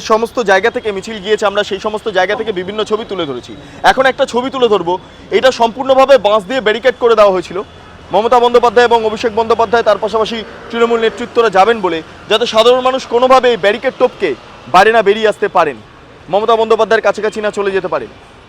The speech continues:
সেই কারণের জন্য এই বাঁশের ব্যারিকেড করা হয়েছিল। যাই হোক, মিছিল আপাতত শেষ হয়ে গিয়েছে, এখন বাঁশের ব্যারিকেডগুলো খোলার কাজ চলছে। আমি সেই ছবিটা আমার ভিডিও জার্নালিস্টকে একবার দেখাতে বলবো, ছবিটা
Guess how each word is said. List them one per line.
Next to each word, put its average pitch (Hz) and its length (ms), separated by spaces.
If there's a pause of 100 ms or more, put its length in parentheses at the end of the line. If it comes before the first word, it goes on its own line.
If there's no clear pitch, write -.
(200)
সেই 254 160
কারণের 254 300
জন্য 269 200
এই 302 120
বাঁশের 208 300
ব্যারিকেড 208 320
করা 208 180
হয়েছিল। 269 280
যাই 233 180
হোক, 254 120 (320)
মিছিল 247 300
আপাতত 226 360
শেষ 226 280
হয়ে 247 120
গিয়েছে, 247 280 (300)
এখন 202 300 (280)
বাঁশের 202 380 (320)
ব্যারিকেডগুলো 240 540
খোলার 214 260
কাজ 196 200
চলছে। 214 240
আমি 208 160
সেই 208 140
ছবিটা 190 400 (240)
আমার 190 200
ভিডিও 226 180
জার্নালিস্টকে 247 320
একবার 240 200
দেখাতে 175 280
বলবো, 123 220
ছবিটা 120 340